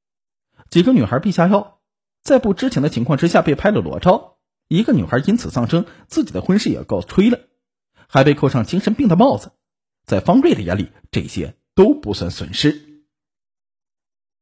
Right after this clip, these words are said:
他看到旁边有把钉相框的锤子，便顺手抄起来，一下砸到了方瑞的头上。方瑞捂着头倒了下去。马小敏瞬间清醒，当场报警自首。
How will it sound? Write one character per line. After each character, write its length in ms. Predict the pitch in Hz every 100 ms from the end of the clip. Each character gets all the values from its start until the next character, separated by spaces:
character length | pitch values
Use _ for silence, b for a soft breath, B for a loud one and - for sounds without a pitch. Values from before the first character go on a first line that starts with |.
| _ _ _ _ _ _
他 180 | - 120
看 160 | -
到 120 | 110 90
旁 200 | 95 104
边 400 | 113 117 - _
有 140 | 113 123
把 220 | 95 90
钉 280 | - 135 135
相 200 | 156 165
框 140 | 123
的 100 | 90
锤 280 | - - 104
子， 280 | - - _ _ _ _ _ b
便 180 | - 254
顺 240 | - 262 117
手 180 | - -
抄 180 | - 147
起 100 | 113
来， 200 | 80 _ _ _ _ _ -
一 240 | 113 214
下 240 | 269 170
砸 180 | - 90
到 80 | 147
了 140 | 87
方 260 | - 160 208
瑞 140 | 165
的 100 | -
头 320 | - - - 139
上。 320 | - - - _ _ _ _ _ _ _ _ _
方 200 | - 262
瑞 200 | 302 190
捂 160 | 110 85
着 120 | 95
头 340 | 92 98 - _ _
倒 180 | - 78
了 120 | 90
下 160 | 98 107
去。 160 | - - _ _ _ _ _ _ _ _
马 200 | 131 107
小 160 | 104 107
敏 200 | 104 87
瞬 220 | - 110
间 140 | 104
清 180 | 101 123
醒， 140 | 117 - _ _ -
当 220 | 185 247
场 200 | - -
报 140 | - 113
警 140 | -
自 120 | 104
首。 240 | 107 110